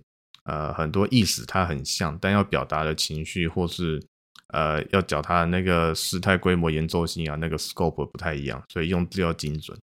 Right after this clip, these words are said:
但我们工程师在这方面比较没那么严格啦，所以真的讲出来对方听得懂就好了。我记得有一段时间 YouTube 一直推给我说，谁把台湾的学测，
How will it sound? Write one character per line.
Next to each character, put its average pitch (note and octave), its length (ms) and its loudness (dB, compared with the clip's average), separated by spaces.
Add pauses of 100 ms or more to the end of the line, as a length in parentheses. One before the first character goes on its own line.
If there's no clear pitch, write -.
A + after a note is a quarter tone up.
(440)
但 G#2 140 6
我 F2 60 8
们 E2 140 4
工 F#2+ 180 4
程 E2 180 0
师 F2 160 -4
在 F#2 140 4
这 F2+ 100 4
方 E2+ 220 -2
面 D#2+ 260 -2
比 F2 80 -4
较 G2 160 2
没 F2 160 2
那 F2+ 60 2
么 F2+ 80 2
严 D2+ 220 0
格 C2 180 -6
啦， F2 220 -8
所 E2 120 -2
以 D2 140 0
真 F#2+ 220 0
的 F2+ 80 2
讲 A#1+ 200 -4
出 F2 200 -4
来 D2+ 100 -2
对 F#2 160 0
方 F2 160 -2
听 E2+ 180 -2
得 D#2+ 80 0
懂 C#2+ 220 -10
就 D2+ 160 -4
好 - 200 -4
了。 - 60 -20 (520)
我 F#2 100 2
记 C3+ 120 4
得 F3+ 60 10
有 F2 160 8
一 F2 40 4
段 B2 160 6
时 E2+ 180 0
间 G#2 180 4
YouTube G#2+ 380 2
一 A2+ 100 6
直 F#2+ 120 2
推 G2+ 200 4
给 F#2+ 160 4
我 E2 200 2
说， F#2 300 0
谁 - 640 -2
把 D2+ 340 0
台 - 260 -4
湾 F#2+ 260 2
的 E2+ 320 2
学 - 420 -4
测， F2 400 -2